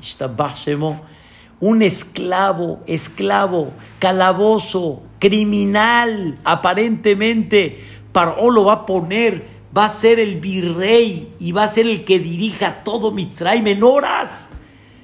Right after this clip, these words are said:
en horas, sin que haga carrera política, sin que haga propaganda, sin que vaya con el pueblo. De repente Paró lo hace virrey.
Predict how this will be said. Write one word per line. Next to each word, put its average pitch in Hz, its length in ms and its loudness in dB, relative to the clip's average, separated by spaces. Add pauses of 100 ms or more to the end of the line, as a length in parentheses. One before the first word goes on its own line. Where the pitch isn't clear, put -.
(200)
en 247 240 2
horas, 285 600 0 (180)
sin 233 340 -2
que 226 120 2
haga 247 320 0
carrera 226 420 2
política, 240 960 -2
sin 190 320 -6
que 180 140 0
haga 220 340 2
propaganda, 220 1120 0
sin 202 240 -6
que 185 100 0
vaya 233 340 2
con 214 160 -2
el 190 160 -2
pueblo. 247 500 2 (200)
De 233 120 4
repente 254 500 0
Paró 226 340 2
lo 269 140 4
hace 269 240 0
virrey. 240 760 0